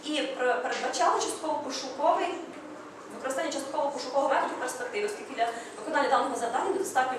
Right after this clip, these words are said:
було наявних знань, які в підручнику потрібно, щоб було виходити в мережу інтернет. Відповідно, можливо, що буде той таким, що знання у всіх учнів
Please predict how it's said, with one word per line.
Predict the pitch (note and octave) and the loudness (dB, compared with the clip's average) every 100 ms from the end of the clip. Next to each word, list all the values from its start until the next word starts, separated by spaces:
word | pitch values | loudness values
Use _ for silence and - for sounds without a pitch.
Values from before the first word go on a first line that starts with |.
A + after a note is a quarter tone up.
| A#3+ | -2
було | A3+ | -2
наявних | A3+ B3+ - A3 | 0 2 0 -2
знань, | G3+ G3 G3 - | -4 -2 -2 -4
які | - C#4+ | -6 -8
в | D4+ | -8
підручнику | - D#4 - - G#3 - | -8 -6 -6 -6 -6 -8
потрібно, | A#3 - - | -8 -8 -6
щоб | F3+ | -6
було | G3+ | -6
виходити | G#3 A#3 C4+ | -4 -4 -6
в | |
мережу | G#3+ G3 | -6 -6
інтернет. | G#3 G3 G#3+ - - - - - - - - | -6 -6 -6 -8 -10 -12 -12 -12 -12 -10 -10
Відповідно, | - D4+ A4 A4+ - C#4+ | -2 0 4 6 6 2
можливо, | D4+ F#4 | 0 0
що | F#4 | 0
буде | F4 E4+ D4+ | -2 -2 0
той | D#4 D#4 - | 0 0 -2
таким, | D#4 C#4+ | -2 -2
що | - | -4
знання | B3+ D4+ F4+ | -4 0 0
у | D4+ | 0
всіх | - C4+ C4+ D#4 | -2 -4 -4 -4
учнів | - D4 | -4 -4